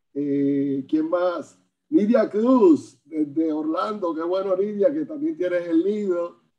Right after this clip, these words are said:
Donatiu también tiene el libro, estamos esperando por, eh, Antonio Barbosa y por Nidia Cruz, Ana Reyes, a la una, a las dos, C-, a Carlos Alvarado, qué bueno, mira para allá,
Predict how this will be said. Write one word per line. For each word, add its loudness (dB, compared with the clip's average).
Donatiu 2
también 0
tiene 0
el 0
libro, -2
estamos -4
esperando -4
por, -4
eh, -6
Antonio -2
Barbosa -2
y 2
por -4
Nidia 0
Cruz, 2
Ana -6
Reyes, -2
a -4
la -8
una, -4
a -8
las -6
dos, 2
C-, -2
a -8
Carlos 0
Alvarado, 0
qué -6
bueno, 0
mira -2
para -6
allá, -6